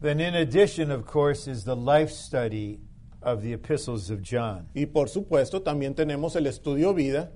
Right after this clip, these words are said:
Speaker 2: de las epístolas de Juan.
Speaker 1: Okay, now we have four more mysteries.
Speaker 2: Y ahora tenemos cuatro misterios más.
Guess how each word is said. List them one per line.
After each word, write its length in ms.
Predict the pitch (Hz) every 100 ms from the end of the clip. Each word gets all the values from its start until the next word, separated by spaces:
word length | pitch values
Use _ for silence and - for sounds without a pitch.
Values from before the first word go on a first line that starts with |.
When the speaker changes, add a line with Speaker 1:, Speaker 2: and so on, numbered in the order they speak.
| -
Speaker 2:
de 140 | 131
las 180 | 131 120
epístolas 480 | 120 117 107 110 101
de 60 | 101
Juan. 220 | 101 90 - - - - -
Speaker 1:
Okay, 160 | 143
now 220 | 139 165 180
we 240 | 165 165
have 340 | 139 143 131
four 680 | 113 - 156 175 180 180 165 -
more 340 | 135 147 147
mysteries. 840 | 139 143 160 - - 95 92 - -
Speaker 2:
Y 120 | 139
ahora 480 | 139 139 151 214 233
tenemos 420 | 160 165 180 -
cuatro 600 | - 170 202 202 202 196 -
misterios 800 | 165 151 - 202 190 190 180 -
más. 720 | 139 135 101 - - - -